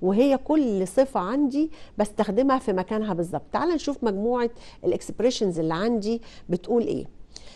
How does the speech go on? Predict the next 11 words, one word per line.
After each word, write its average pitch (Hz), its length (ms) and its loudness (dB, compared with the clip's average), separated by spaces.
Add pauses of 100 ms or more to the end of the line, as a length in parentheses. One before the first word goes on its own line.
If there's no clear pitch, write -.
(300)
More 370 420 10
than 285 480 6 (120)
twice. 175 600 0 (220)
More 285 500 4
than 254 680 2
twice. 165 560 0 (280)
يعني 214 320 2
إيه 403 240 2
more 285 380 2
than 220 400 2
twice؟ 185 420 2